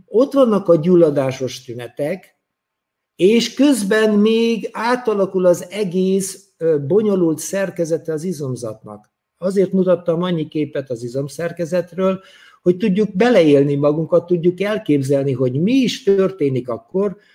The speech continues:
ha én nem zárok le egy programot. Tönkreteszem a kötőszöveti részt, az izomrészt, és tönkreteszem azt a részt, ami az ideg impulzust tovább adná az izmoknak.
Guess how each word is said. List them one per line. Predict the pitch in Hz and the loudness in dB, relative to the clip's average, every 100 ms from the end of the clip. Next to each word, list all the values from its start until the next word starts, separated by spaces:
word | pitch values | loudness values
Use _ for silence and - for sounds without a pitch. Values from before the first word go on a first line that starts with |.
| _ | _
ha | 135 | -4
én | 127 | -4
nem | 139 175 | -2 -2
zárok | 175 151 127 110 | 0 0 -2 -4
le | 131 160 - | -4 -4 -2
egy | 170 - | -4 -4
programot. | 202 185 147 135 113 98 _ _ _ _ _ _ | -6 -2 0 -2 -4 -10 _ _ _ _ _ _
Tönkreteszem | 247 233 196 190 175 - 156 147 - | -2 2 0 0 -2 0 -2 -4 -6
a | 165 165 135 - - _ _ | -4 -2 -4 -8 -20 _ _
kötőszöveti | 160 156 196 190 220 214 214 220 | -4 0 -2 -2 -6 -6 -6 -6
részt, | 214 220 220 | -2 -2 -4
az | - - - | -8 -10 -8
izomrészt, | 185 175 202 202 202 208 208 | -8 -2 0 2 4 2 0
és | 170 - | -6 -4
tönkreteszem | 190 175 135 151 170 - 185 185 - _ | -4 -4 -4 -2 -4 -2 -2 -2 -6 _
azt | - 202 202 175 | -4 -4 0 0
a | 156 | 2
részt, | 170 196 190 | 4 2 0
ami | - 175 190 196 214 208 | -6 2 4 4 2 -2
az | 160 160 156 | -6 -4 -4
ideg | - 214 175 165 147 147 - | -6 -2 2 2 0 -4 -4
impulzust | 208 190 151 139 131 190 - - | 0 0 2 0 2 -2 -2 -10
tovább | - 220 160 160 | -2 0 0 -4
adná | - 170 170 170 165 | -4 -4 -4 -6 -6
az | 170 165 | -6 -4
izmoknak. | 170 139 123 - 113 98 | -4 -4 -6 -8 -18 -20